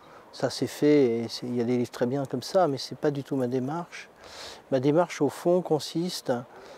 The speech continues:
à m'en tenir à ce que je sais au moment où j'écris, parce que j'estime que les familles sont comme les sociétés et qu'elles mentent, et qu'elles sont organisées sur des mensonges et sur un certain nombre de croyances,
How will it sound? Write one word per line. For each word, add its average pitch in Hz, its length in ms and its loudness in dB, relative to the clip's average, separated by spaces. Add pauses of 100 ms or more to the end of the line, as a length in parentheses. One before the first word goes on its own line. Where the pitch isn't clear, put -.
(180)
à 156 300 4
m'en 151 220 4
tenir 185 640 6
à 147 200 2
ce - 160 -2
que 160 200 6
je 156 120 2
sais 196 260 6
au 175 100 8
moment 151 380 4
où 139 60 0
j'écris, 165 580 2 (520)
parce - 240 2
que 175 100 4
j'estime 170 500 2
que 156 360 4 (680)
les 127 160 2
familles 151 400 2
sont 143 200 -2
comme 143 180 2
les 131 80 0
sociétés 170 680 0
et 123 40 -4
qu'elles 117 280 -2
mentent, 143 420 -2 (720)
et 120 40 -8
qu'elles 139 180 0
sont - 140 0
organisées 156 580 4
sur 156 180 2
des 143 120 4
mensonges 143 680 2
et 135 80 2
sur 135 220 0
un 127 60 2
certain 135 360 2
nombre 135 360 2
de 127 200 0
croyances, 165 640 0